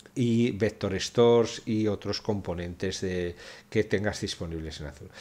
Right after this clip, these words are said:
Entonces, los prompti, eh, los, eh, simplemente son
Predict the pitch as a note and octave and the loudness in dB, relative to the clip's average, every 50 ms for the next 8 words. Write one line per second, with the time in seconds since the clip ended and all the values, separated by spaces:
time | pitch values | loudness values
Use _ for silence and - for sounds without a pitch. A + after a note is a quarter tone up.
0 | - - - - - A#2+ A2+ G#2+ G#2 - A2 G#2+ G2+ - - - B2 B2 C3 C#3 | -18 -18 -6 2 4 6 6 6 4 2 0 0 0 0 -2 0 2 4 4 4
1 | C#3+ C3 - - A2 A#2+ D3 F#3+ A3+ G3+ C3+ G2+ G2+ G2+ G2 G2 G2+ G2 G2 F#2+ | 4 2 0 0 2 2 2 2 0 -4 -4 -4 -2 0 0 0 0 0 0 -2
2 | F#2+ - - - - - F#2 F2+ F2+ F2 F2 F#2 - - - - - - - A2 | -2 -4 -6 -8 -8 -6 -4 -2 -2 -2 -2 -4 -6 -8 -12 -16 -12 -6 -4 -2
3 | G#2 G2+ A2 G#2+ G#2+ A2 G#2+ G2+ A2+ G#2+ - - A2 G#2 A2 A2+ A2 | 0 2 4 4 4 2 2 2 2 2 2 4 2 2 2 2 0